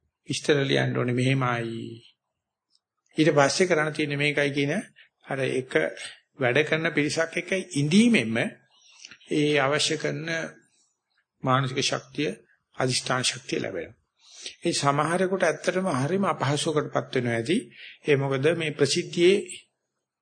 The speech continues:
කතා කරන්න වෙන නිසා. නමුත් අපි ඒ කමඨාන් වාර්තා නම කාගේද කියලා අපි දන්නේ නැහැ.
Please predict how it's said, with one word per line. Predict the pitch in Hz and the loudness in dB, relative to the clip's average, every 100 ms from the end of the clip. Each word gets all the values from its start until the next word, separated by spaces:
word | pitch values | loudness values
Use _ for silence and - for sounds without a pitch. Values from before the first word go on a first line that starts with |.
| _ _ _ - | _ _ _ -4
කතා | 147 123 | -2 -2
කරන්න | 123 113 104 | -2 -2 -2
වෙන | 98 95 | -4 -6
නිසා. | 214 180 | -6 -4
නමුත් | 156 151 147 | -4 -2 -2
අපි | 143 135 | 0 0
ඒ | 127 127 131 | 0 -2 0
කමඨාන් | 131 151 180 196 | 0 2 0 0
වාර්තා | 185 123 - 120 - - - - _ - | 0 0 0 -2 -4 -10 -20 -20 _ -2
නම | 135 160 | 0 0
කාගේද | 160 170 156 | 2 2 2
කියලා | 160 180 | 2 0
අපි | 180 | 0
දන්නේ | 131 98 87 | -2 -4 -10
නැහැ. | - - | -12 -16